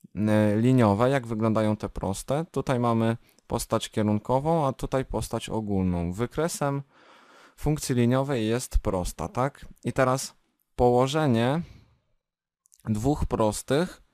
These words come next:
dzielimy na takie cztery typy. Pierwszy z nich to jest, em,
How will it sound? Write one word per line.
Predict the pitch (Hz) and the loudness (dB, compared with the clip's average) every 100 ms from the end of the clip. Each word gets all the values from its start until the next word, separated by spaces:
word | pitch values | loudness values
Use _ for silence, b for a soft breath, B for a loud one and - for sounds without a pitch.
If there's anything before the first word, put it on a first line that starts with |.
| _ - | _ -2
dzielimy | 123 143 160 156 | 2 2 2 2
na | 143 | 0
takie | - 135 127 | -2 -2 -4
cztery | - - 139 131 131 | -6 0 2 4 0
typy. | - 104 95 - 113 - | 0 -2 -2 -6 -8 -2
Pierwszy | 147 - - 117 | -2 -2 -2 0
z | 123 | 0
nich | 143 - | -2 0
to | 131 127 b b b - | 0 0 b b b -2
jest, | 120 - - | -2 -2 -4
em, | 110 | -4